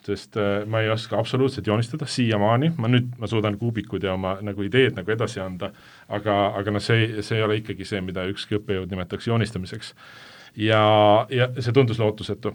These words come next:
aga siis ma võtsin, äh, vist kuus kuud enne siis neid sisseastumiseksameid,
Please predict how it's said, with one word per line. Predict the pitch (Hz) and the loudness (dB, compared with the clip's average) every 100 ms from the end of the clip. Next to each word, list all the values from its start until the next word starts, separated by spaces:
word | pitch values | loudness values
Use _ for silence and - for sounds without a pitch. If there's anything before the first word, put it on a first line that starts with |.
| 127 | -4
aga | 104 104 107 | -2 0 0
siis | 113 | 0
ma | 123 113 | 2 4
võtsin, | 123 123 - 117 113 | 2 0 0 2 2
äh, | 113 107 107 104 | 2 2 2 0
vist | 113 - - | -4 -8 -16
kuus | - 147 139 - | -4 -2 -2 -2
kuud | 139 113 110 | -2 0 2
enne | 117 107 90 | 2 2 -2
siis | 87 90 | -6 -8
neid | 90 - | -8 -8
sisseastumiseksameid, | 107 107 95 107 90 123 127 - 101 92 92 92 | -8 -8 -8 -10 -6 -6 -6 -4 -4 -4 -6 -10